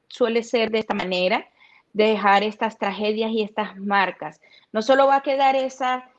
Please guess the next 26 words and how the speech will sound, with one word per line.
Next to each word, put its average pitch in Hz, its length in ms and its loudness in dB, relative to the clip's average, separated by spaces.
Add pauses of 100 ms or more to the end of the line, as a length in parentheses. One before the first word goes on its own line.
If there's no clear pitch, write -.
(140)
cicatriz 233 800 -6
en, 220 260 -6
en, 208 320 -8
en, 196 520 -8
en 214 120 0
la 214 80 4
memoria 220 500 4
de 247 100 2
nosotros 226 560 -6
y 220 100 -8
lo 190 160 -4
que 202 80 -10
estamos 202 300 -6
viendo 220 160 -6
en - 20 -8
las 220 80 -12
fotografías, 226 640 -6 (360)
sino 220 440 0
de 233 180 0
que 233 200 0
va 208 200 0
a 202 40 2
dejar 220 340 0
una 220 160 -2
gran 208 180 -2
marca 208 500 -4